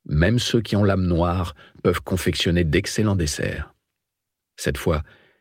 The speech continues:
Chris a droit à la double fossette. Il respire. « Quoi qu'il en soit »,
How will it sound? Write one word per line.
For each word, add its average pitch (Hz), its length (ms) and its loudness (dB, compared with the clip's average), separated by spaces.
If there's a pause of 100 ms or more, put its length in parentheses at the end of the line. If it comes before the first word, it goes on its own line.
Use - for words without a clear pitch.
(220)
Chris 87 260 2
a 78 80 2
droit 76 280 2
à 71 80 0
la 71 100 0
double 71 260 0
fossette. - 580 -8 (520)
Il 71 120 0
respire. « - 560 -8 (1080)
Quoi 101 120 2
qu'il 87 200 0
en 87 60 0
soit », 104 340 0